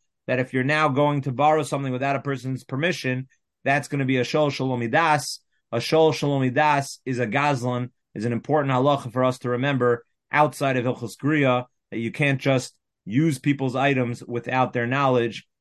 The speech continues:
That's considered a shol shalom midas. So that ends the halachas about, about Kriya, and, uh, that we did the last few sima-, seifim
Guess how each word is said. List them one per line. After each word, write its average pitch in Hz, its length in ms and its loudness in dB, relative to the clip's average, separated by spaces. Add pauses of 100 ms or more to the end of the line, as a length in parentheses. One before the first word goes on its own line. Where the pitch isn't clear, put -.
(100)
That's 123 240 -2
considered 123 440 -2
a - 80 0
shol 113 340 0
shalom 101 340 -4
midas. - 420 -14 (380)
So - 140 -8
that 160 320 2
ends 156 460 2
the 127 220 -2
halachas 135 800 0 (280)
about, 131 580 2 (520)
about 120 500 0
Kriya, 190 520 4 (500)
and, 120 500 -2
uh, 113 640 2
that 117 100 -6
we 120 120 -4
did 127 220 -2
the 123 300 -2
last 131 360 0
few 127 140 -2
sima-, 120 380 -6
seifim 120 680 -2